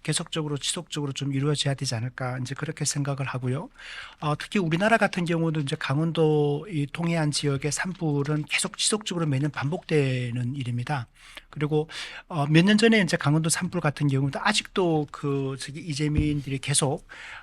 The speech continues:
아직도 그 뭐라 그럴까, 임시 거처에 계속 계시더라고요. 그러니까 이로 인한 여러 가지 뭐 정신적인 스트레스도 매우 심하고, 특히 언론으로부터 혹은 그 아까 계속 말씀드리지만 중앙이나 지자체로부터 소외되었다라고 하는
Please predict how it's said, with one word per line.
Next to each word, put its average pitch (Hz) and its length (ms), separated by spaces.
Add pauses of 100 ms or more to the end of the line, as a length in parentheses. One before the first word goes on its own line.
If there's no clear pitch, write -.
(120)
아직도 160 400
그 - 140
뭐라 135 260
그럴까, 139 260
임시 160 400
거처에 151 360
계속 131 360
계시더라고요. 120 720
그러니까 151 300
이로 165 260
인한 185 340 (520)
여러 156 160
가지 143 240
뭐 135 180
정신적인 147 540
스트레스도 - 540
매우 139 220
심하고, 139 560
특히 208 440 (400)
언론으로부터 220 840
혹은 202 600
그 160 160
아까 156 300
계속 165 260
말씀드리지만 151 800
중앙이나 156 460
지자체로부터 165 600
소외되었다라고 147 920
하는 131 260